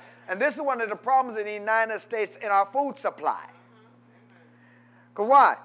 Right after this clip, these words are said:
You see, when they put the nutrients back into the ground, we are stuck with whatever they decide to put in it, not what God decided. And the land is supposed to do what? Rest.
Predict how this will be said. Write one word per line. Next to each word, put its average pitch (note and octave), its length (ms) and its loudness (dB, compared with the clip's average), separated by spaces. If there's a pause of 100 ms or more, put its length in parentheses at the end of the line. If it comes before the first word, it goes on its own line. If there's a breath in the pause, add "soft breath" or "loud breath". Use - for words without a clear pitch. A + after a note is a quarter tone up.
(160)
You G#3+ 100 -6
see, C4+ 180 -4
when A#3 220 -4
they C#4+ 180 0
put D4+ 400 0
the A3+ 100 -6
nutrients A3+ 520 -6
back A#3 420 2
into A#3 240 -6
the G#3 100 -4
ground, D#3+ 720 2 (840 soft breath)
we D4 200 0
are B3 160 6
stuck C#4+ 580 0
with A3+ 140 -2
whatever A#3+ 600 4
they A#3+ 240 2
decide A3+ 520 2
to G#3+ 40 -4
put A3 340 -2
in E4 220 -2
it, F#3+ 240 -4 (380 soft breath)
not A3 420 2
what G#3 260 -6
God D4 360 6
decided. C3 600 -2 (3250 soft breath)
And F#3 120 -4
the G3 80 4
land D4+ 360 2
is A#3+ 80 -4
supposed A#3+ 400 0
to A#3+ 60 -2
do A#3+ 120 0
what? B3+ 420 6
Rest. G#3+ 840 4